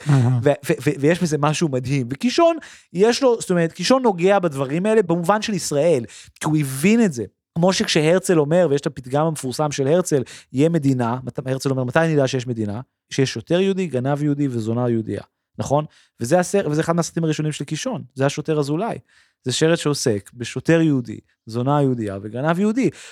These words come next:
Speaker 2: במובן הזה הוא, הוא באמת היה איש גאון, ולמרות שסאלח שבתי זה סרט גזעני <laughs> בצורה פשוט בלתי רגילה, הוא גם, הוא סרט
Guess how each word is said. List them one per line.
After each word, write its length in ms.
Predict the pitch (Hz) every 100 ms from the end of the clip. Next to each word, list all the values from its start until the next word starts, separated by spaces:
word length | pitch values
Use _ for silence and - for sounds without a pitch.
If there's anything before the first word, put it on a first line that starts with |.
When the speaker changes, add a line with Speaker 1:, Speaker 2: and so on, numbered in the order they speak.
| _
Speaker 2:
במובן 160 | 123 170
הזה 200 | 185 196
הוא, 200 | 156 151
הוא 140 | 147
באמת 280 | 131 156 175
היה 300 | 170 160 156
איש 300 | 131 160 147
גאון, 320 | 139 131 196 190
ולמרות 280 | 143 160
שסאלח 260 | 165 156 165
שבתי 300 | 147 151 156
זה 100 | 143
סרט 340 | - 156 160 - _ -
גזעני 540 | 123 131 143 143 160
<laughs> 40 | 156
בצורה 360 | 151 143 139 143 - -
פשוט 240 | - 131 147
בלתי 360 | 123 151 160 147
רגילה, 380 | 127 123 139 202 - _
הוא 120 | - 165
גם, 200 | 294 175
הוא 100 | 147
סרט 360 | - 202 226